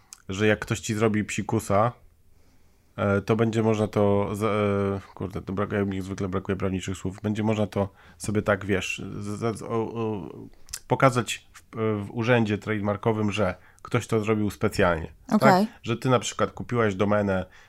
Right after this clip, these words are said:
Speaker 1: tam, wiesz, w grudniu dwa tysiące piętnaście, a ktoś ci to zrobił, wiesz, w lipcu, jak, jak pokazałaś stronę i, wiesz, to ci ktoś od razu zrobił trademarka, nie? No i
Speaker 2: Mhm.
Speaker 1: tak to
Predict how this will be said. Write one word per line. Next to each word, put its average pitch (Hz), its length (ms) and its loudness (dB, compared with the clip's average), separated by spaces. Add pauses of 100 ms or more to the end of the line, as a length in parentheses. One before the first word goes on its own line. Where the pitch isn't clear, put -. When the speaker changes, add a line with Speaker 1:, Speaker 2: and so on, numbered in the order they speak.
(140)
Speaker 1:
tam, 95 240 0
wiesz, 92 320 -6
w - 120 -14
grudniu 104 680 2 (140)
dwa 107 140 -4
tysiące 101 360 -4
piętnaście, 113 720 0 (280)
a 107 80 0
ktoś 110 220 0
ci 113 120 -4
to 107 100 0
zrobił, 101 360 0
wiesz, 92 400 -4 (320)
w 104 60 -6
lipcu, 117 400 0
jak, 104 280 4
jak 110 280 -4
pokazałaś 104 500 0
stronę 110 520 4
i, 101 300 -2
wiesz, 90 260 -4
to - 120 -14
ci 101 100 -6
ktoś 95 200 -2
od 95 80 -2
razu 95 180 -2
zrobił 92 200 -4
trademarka, 87 580 -4
nie? 101 180 -6 (400)
No 185 100 4
i 170 220 8
Speaker 2:
Mhm. 160 80 6
Speaker 1:
tak 175 80 4
to 190 60 0